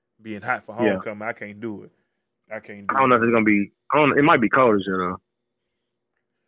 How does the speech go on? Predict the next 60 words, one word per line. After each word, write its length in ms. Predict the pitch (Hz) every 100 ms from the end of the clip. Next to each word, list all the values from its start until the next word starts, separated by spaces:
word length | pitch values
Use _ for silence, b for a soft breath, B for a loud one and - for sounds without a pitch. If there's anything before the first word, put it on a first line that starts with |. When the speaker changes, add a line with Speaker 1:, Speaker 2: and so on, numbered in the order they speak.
| _
Speaker 1:
You 120 | 117 139
know, 200 | 135 131
Speaker 2:
We'll 240 | 110 139
see, 120 | 131
though. 420 | 127 120 113 110
Speaker 1:
uh, 40 | 110
anything 460 | - 156 143 156 143
supposed 300 | - 160 151
to 80 | 143
go 200 | 147 151
on, 180 | 160 170
like 200 | 147 139
any 240 | 139 147 139
kind 260 | 165 147
of, 60 | 143
like, 240 | 143 123
concerts 560 | - 175 170 170 170 170
or 20 |
anything? 500 | 175 175 180 175 151
They 120 | 135
don't 220 | 143 139
even 60 | 135
do 140 | 135
that 140 | 143 147
no 100 | 156
Speaker 2:
Uh, 180 | 156 101 95
Speaker 1:
more. 120 | 95 _ _ _ _ _
Speaker 2:
from 140 | 120 113
my 180 | 123 120
hear, 140 | 143
yeah, 160 | 107 107
they 60 | 135
still 160 | 117
got, 160 | 101 101
they 60 |
still 140 | 160 175
got 100 | 147
everything. 320 | 139 139 147 135
You 100 | 127
just, 120 | 113
uh, 520 | 110 107 104 101 95 - - 101
just, 140 | 95
like, 160 | 98 -
the 80 | 92
late 240 | 110 135 -
stuff 160 | 101
they 80 | 104
ain't 160 | 101 95 104
trying 160 | 98 98
to 100 | 98
do. 80 |
You, 100 | 120 117 -
you 80 | 110
know, 100 | 113
you 80 | 104
have, 120 | 104
like, 100 | 101 -
the 60 | 101
midnight 380 | 107 101 95 - _ _ _ _ _ _ _ _ _ -
fish 140 | 120